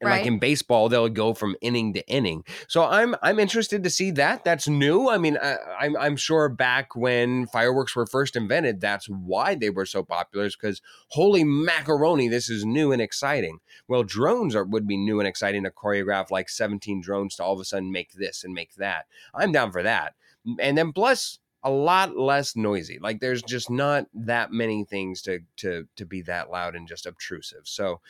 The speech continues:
Speaker 1: um, I had a tremendous Fourth of July, delicious hot dogs, and, and honestly, the buns. I forgot how d-, good hot dog buns can taste. So that has been my week.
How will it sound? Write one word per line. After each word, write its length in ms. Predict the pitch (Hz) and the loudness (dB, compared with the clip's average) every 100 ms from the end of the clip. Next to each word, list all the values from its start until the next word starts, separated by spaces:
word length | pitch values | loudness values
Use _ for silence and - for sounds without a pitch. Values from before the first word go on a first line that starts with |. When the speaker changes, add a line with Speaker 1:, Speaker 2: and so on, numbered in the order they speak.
| - - _ | -20 -20 _
Speaker 1:
um, 300 | - 104 98 - | -4 -2 -4 -6
I 120 | - 156 | -2 0
had 120 | 160 | 0
a 60 | |
tremendous 680 | 135 - 131 131 170 175 143 - | 0 0 0 2 2 2 0 0
Fourth 240 | 123 113 | -2 -2
of 60 | 92 | -6
July, 400 | 90 90 90 92 | -4 0 0 -2
delicious 680 | 92 113 113 180 - 131 | -2 -4 0 0 0 -2
hot 300 | - 107 98 | -2 -2 -2
dogs, 480 | - 87 87 87 - _ - - | -2 -2 -2 -6 -16 _ -20 -8
and, 380 | 104 104 98 95 | -4 -2 -2 -4
and 300 | 107 107 107 - - | -4 -2 -4 -8 0
honestly, 460 | 131 208 - 220 | 0 2 0 0
the 140 | 208 107 | 0 0
buns. 280 | 113 95 85 | 0 0 -2
I 60 | |
forgot 260 | 98 139 165 | -4 -4 -2
how 120 | 147 | -2
d-, 180 | 110 104 104 | -2 -6 -8
good 340 | 101 113 95 87 | -2 -2 -2 -10
hot 220 | - 107 | -6 -6
dog 220 | 92 82 76 | -4 -6 -6
buns 220 | 78 76 | -10 -10
can 160 | 82 | -16
taste. 320 | 78 78 - - | -12 -12 -10 -6
So 220 | 90 82 - - - _ - | -4 -6 -12 -20 -20 _ -4
that 300 | 117 143 - 143 | 0 0 0 -2
has 220 | 147 123 | -2 0
been 180 | 127 123 | 0 0
my 160 | 113 | 0
week. 320 | 104 92 87 | 0 -2 -6